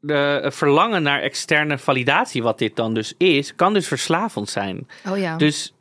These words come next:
Speaker 1: dit kan dus ook een soort gewoon verslaving zijn van jezelf. Dus je kan jezelf zo een verslaving inkijken. Dus misschien dat wij dit uren zitten te kijken, is een soort lichtelijke verslaving. Maar ik denk dus dat het wel iets in je hoofd doet,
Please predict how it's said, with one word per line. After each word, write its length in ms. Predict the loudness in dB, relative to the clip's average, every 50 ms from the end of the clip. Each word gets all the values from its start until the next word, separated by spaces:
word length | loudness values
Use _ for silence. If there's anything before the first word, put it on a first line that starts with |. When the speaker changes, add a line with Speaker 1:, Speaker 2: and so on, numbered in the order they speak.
| _ _ -8
Speaker 1:
dit 240 | -2 -2 -2 0 0
kan 200 | 2 2 2 2
dus 180 | 2 0 0
ook 260 | 2 2 2 2 0
een 80 | -4 -2
soort 520 | 0 2 4 4 2 2 -2 -6 -20 -20 _ _ _ _ _ _ _ _ _ _ _ _ _
gewoon 180 | 0 0 0
verslaving 460 | 0 -2 0 2 2 2 2 0 -4 -2
zijn 180 | -2 -2 -2
van 140 | 0 -2 -2
jezelf. 280 | 0 0 0 0 -2 -2
Dus 120 | -2 -4
je 80 | -4 -2
kan 200 | 0 0 2 2
jezelf 300 | 2 4 2 2 2 2
zo 260 | 2 2 2 2 2
een 120 | 0 -2
verslaving 460 | -4 -2 0 2 2 2 0 -2 -6
inkijken. 360 | -4 -4 -2 -2 -2 -2 0 -2
Dus 120 | -2 -2
misschien 280 | -2 -2 -2 0 0 0
dat 100 | 2 2
wij 140 | 4 2
dit 200 | 2 2 0 -2
uren 220 | -2 0 0 0 0
zitten 200 | -2 -2 -2 -4
te 60 | -4
kijken, 460 | -2 -2 -2 -2 -4 -6 -8 -8 -8 -10 -16 -20 -20 -20 -20 -20 _ -10
is 140 | -8 -4
een 160 | -4 -4 -4 -4
soort 200 | -4 -6 -4 -2
lichtelijke 340 | -4 -4 -4 -6 -8 -8
verslaving. 440 | -8 -4 -2 -2 -2 -2 -4 -4 -4 -2
Maar 100 | 0 0
ik 120 | 0 2
denk 200 | 2 2 2 2
dus 140 | 2 0 2
dat 180 | 2 2 2
het 100 | 2 2
wel 300 | 4 4 4 4 4 2
iets 140 | -2 -4 -4
in 120 | -2 0 2
je 100 | 2 2
hoofd 240 | 2 0 0 0
doet, 240 | 0 0 0 -2 -4